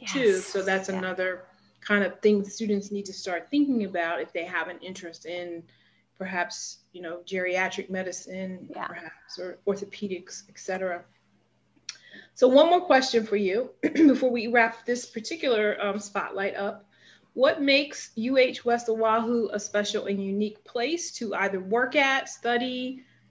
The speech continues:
Speaker 1: and learn at?
Speaker 2: Ah, that's a really good question. First,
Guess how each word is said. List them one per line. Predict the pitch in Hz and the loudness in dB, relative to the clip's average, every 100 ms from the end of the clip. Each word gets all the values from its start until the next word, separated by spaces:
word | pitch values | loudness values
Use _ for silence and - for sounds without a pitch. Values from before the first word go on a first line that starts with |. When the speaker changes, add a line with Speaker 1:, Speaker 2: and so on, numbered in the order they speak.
| _ | _
Speaker 1:
and | 214 208 202 | 0 2 4
learn | 196 190 | 2 0
at? | 165 151 - _ _ _ _ - 415 | -4 -8 -14 _ _ _ _ -20 -6
Speaker 2:
Ah, | 254 214 190 - | 2 2 2 -2
that's | 247 - - - | -2 -2 -4 0
a | 233 | 6
really | 240 233 233 | 8 10 8
good | 226 | 6
question. | - 220 - 202 202 - - - - _ _ | 6 4 4 0 0 -6 -18 -18 -20 _ _
First, | 403 381 - | 4 4 2